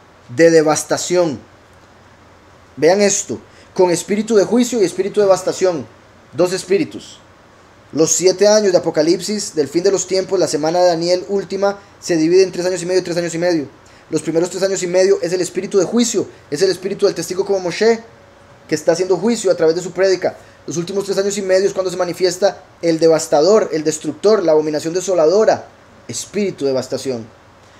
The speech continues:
Por eso lo dice en ese orden, en medio de ella con espíritu de juicio,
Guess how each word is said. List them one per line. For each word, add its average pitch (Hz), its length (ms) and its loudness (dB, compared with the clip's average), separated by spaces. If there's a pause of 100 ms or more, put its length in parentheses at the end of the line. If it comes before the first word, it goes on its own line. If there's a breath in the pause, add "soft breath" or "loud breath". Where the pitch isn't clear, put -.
(160 soft breath)
Por 156 140 0
eso 175 120 0
lo 180 100 2
dice 175 160 0
en 180 60 0
ese 175 160 0
orden, 156 360 0 (400)
en 175 160 2
medio 196 240 6
de 190 180 6
ella 196 220 4
con 175 180 0
espíritu 233 600 0
de 202 80 4
juicio, 202 580 0